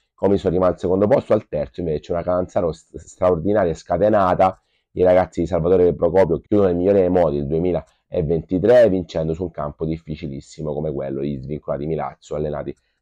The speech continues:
dal reggino Ileano Sant'Ambrogio.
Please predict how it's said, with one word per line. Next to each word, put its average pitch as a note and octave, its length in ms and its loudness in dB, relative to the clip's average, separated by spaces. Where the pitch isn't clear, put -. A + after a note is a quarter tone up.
dal E2 140 -4
reggino D2+ 500 -4
Ileano D2+ 500 -4
Sant'Ambrogio. C#2+ 1080 -10